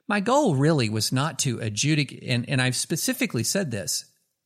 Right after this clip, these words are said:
you don't have to get all the way to criminal, to critical race theory and intersectionality and implicit bias and all of that to agree with the proposition that something that was set up in three hundred forty-five years doesn't go away in fifty-six.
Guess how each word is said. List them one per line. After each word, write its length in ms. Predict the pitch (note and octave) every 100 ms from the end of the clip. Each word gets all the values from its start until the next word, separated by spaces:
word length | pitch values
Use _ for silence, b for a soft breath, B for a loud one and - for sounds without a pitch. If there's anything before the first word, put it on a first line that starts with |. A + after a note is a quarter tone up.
| _
you 100 | -
don't 180 | F#3+ B3
have 180 | A3 G3+
to 60 |
get 180 | D#3 F#3+
all 180 | F3+ G3
the 60 | E3
way 180 | F3+ F3+
to 80 |
criminal, 420 | A#2+ E3+ E3+ C#3+ -
to 240 | D3 B2+
critical 340 | - E3+ D3+ B2
race 220 | B2+ D#3
theory 260 | E3 D#3+ C#3+
and 80 | A#2+
intersectionality 800 | C3+ A#2+ D3 - B2+ C#3+ E3 C#3
and 100 | A2+
implicit 360 | G2+ D3 D3
bias 340 | A2+ B2 F3 -
and 100 | A#2+
all 160 | C#3+
of 60 | B2
that 360 | D3+ D#3 A#2+ b b b b b b -
to 100 | E3
agree 320 | C3 C#3 F#3+
with 100 | F#3
the 60 | D3+
proposition 720 | D#3 D#3+ C3 C#3+ E3 - C3+
that 100 | C3
something 380 | - D#3+ E3 C#3
that 60 |
was 100 | A#2+
set 160 | - C#3
up 100 | C3
in 80 | A#2+
three 140 | C#3
hundred 220 | B2+ A#2+
forty-five 520 | A#2+ A#2+ A2 D3+ F3+ C#3
years 280 | A#2+ A#2+
doesn't 240 | - A#2+ A#2
go 120 | A#2+
away 220 | A2+ G2+
in 80 | G#2
fifty-six. 880 | - G#2+ G#2+ - G#3 A#2+ - -